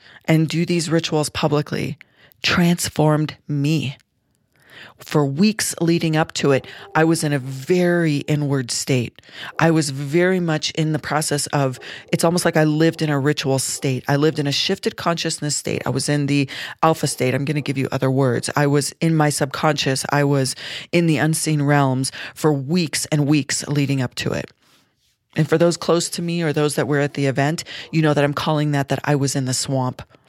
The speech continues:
Because I was in the swamp transmuting layers and layers and layers of energy and spirits that have died for doing this work,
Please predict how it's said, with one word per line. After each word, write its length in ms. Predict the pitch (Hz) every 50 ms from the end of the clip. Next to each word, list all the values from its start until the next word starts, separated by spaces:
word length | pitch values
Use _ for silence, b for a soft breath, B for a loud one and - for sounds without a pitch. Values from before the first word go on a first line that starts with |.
| b b b b b b b b b b b b
Because 180 | - - 139 156
I 80 | 156
was 160 | 156 160 156
in 60 | 156 147
the 80 | 143
swamp 360 | 135 - - 147 143 139 135
transmuting 880 | - - - 165 156 156 147 - - 156 147 147 151 156 147 139 135 131 - -
layers 520 | 143 147 156 170 175 170 165 156 143 -
and 180 | 147 143 147 147
layers 460 | 151 160 165 160 143 131 131 131 -
and 220 | - 139 139 139
layers 540 | 139 143 147 156 156 151 135 127 123 - - B B B B B B B B -
of 360 | 147 147 147 143 131 131 - B B B B B B B B
energy 640 | 165 165 175 180 180 - - - 135 135 131 131 -
and 200 | 131 139 135 131
spirits 580 | - - - - - 175 175 165 143 131 -
that 160 | - - 147 143
have 160 | 160 135 131
died 300 | - 147 147 156 151 -
for 100 | - 143
doing 240 | - 139 135 135 131
this 220 | 131 131 - -
work, 240 | 139 135 131 -